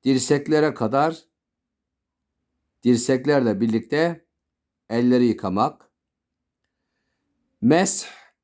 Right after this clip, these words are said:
ar-ra's. Mesh, mesh etme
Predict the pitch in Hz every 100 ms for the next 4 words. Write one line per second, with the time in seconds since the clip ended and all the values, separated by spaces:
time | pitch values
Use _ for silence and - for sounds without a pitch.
0 | _ _ 117 120 127 135 - - - -
1 | _ _ _ _ _ _ _ _ _ _
2 | 127 170 185 - - _ _ _ _ _
3 | _ _ _ _ _ _ _ _ _ _
4 | _ _ 120 151 147 131 120 123 120 147
5 | 175 -